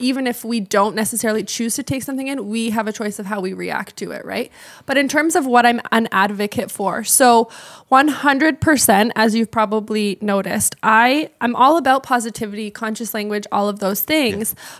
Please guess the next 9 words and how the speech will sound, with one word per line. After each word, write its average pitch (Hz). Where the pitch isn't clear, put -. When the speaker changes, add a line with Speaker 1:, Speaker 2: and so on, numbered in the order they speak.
Speaker 1:
But 247
the 262
reality 254
is 202
that 208
you 254
cannot 247
be 277
positive 233